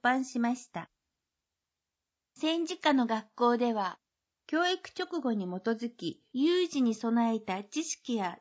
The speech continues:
身体の鍛錬、軍事教練が重んじられましたが、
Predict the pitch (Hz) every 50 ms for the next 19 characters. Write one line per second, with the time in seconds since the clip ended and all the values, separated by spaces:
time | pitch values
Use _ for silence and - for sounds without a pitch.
0 | - - - 294 320 320 311 - - 254 233 214 190 180 170 - - 214 240 233
1 | 214 202 170 165 151 151 - _ _ _ _ _ _ _ _ _ 247 262 277 277
2 | 277 262 294 294 302 - 339 330 339 339 311 285 262 226 208 190 180 180 175 -
3 | _ _ 190 202 233 254 285 302 294 277 285 277 269 269 269 262 262 277 269 -
4 | - 190 170 170 165